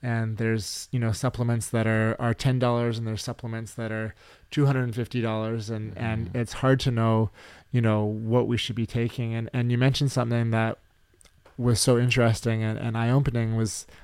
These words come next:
Speaker 1: the soil.
Speaker 2: Mm-hmm.
Speaker 1: Um, can you kinda talk about, like, how the soil contributes to the quality of our supplements and how we should be bringing that into consideration?
Speaker 2: Yeah, definitely. I mean, this, this applies for, uh, like, natural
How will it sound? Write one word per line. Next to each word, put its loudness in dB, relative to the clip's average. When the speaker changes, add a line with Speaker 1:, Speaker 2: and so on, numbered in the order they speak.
Speaker 1:
the -4
soil. 0
Speaker 2:
Mm-hmm. -8
Speaker 1:
Um, 4
can 0
you 6
kinda 2
talk 0
about, 0
like, -2
how -2
the -2
soil 0
contributes -6
to -6
the -4
quality 0
of -2
our 0
supplements -4
and -2
how 0
we 0
should -6
be 0
bringing -2
that 0
into -2
consideration? -6
Speaker 2:
Yeah, -4
definitely. -6
I -6
mean, -4
this, -8
this -6
applies -8
for, -6
uh, -8
like, -10
natural -8